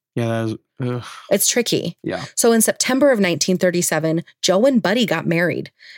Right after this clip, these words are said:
Speaker 2: And with the formation of such a sacred bond, Joe decided to tell Buddy his deepest, darkest secret.
Speaker 1: <gasps>
Speaker 2: This is a shock. Minnie hadn't run off. He had taken her to the beach and killed her,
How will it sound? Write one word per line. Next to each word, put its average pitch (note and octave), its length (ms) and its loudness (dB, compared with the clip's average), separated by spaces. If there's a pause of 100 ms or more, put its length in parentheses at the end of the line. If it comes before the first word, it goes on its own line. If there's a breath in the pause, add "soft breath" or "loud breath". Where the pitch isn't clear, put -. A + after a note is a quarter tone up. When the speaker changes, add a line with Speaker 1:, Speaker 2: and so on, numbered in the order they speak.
Speaker 2:
And A#3 220 2
with G#3 140 0
the G3+ 80 -2
formation G3+ 680 4
of D3+ 120 -2
such - 200 -2
a F#3 60 0
sacred F3+ 500 0
bond, F3 400 0 (280 loud breath)
Joe G#3 200 4
decided F3 440 2
to E3 100 -2
tell F3+ 200 0
Buddy E3+ 260 2
his E3 260 0
deepest, D3+ 420 0
darkest D3+ 380 -2
secret. - 420 -4
Speaker 1:
<gasps> - 60 -8 (840 loud breath)
Speaker 2:
This F3 120 0
is F#3 140 2
a F#3 80 2
shock. - 480 0 (320 soft breath)
Minnie G#3+ 440 6
hadn't G3+ 420 0
run F3+ 180 2
off. F3 480 -2 (800 loud breath)
He B3+ 280 0
had F#3+ 160 2
taken A3+ 320 0
her G#3+ 140 2
to G3+ 60 -2
the F3+ 100 -2
beach E3+ 400 0
and F3 160 0
killed F3+ 380 0
her, - 260 -8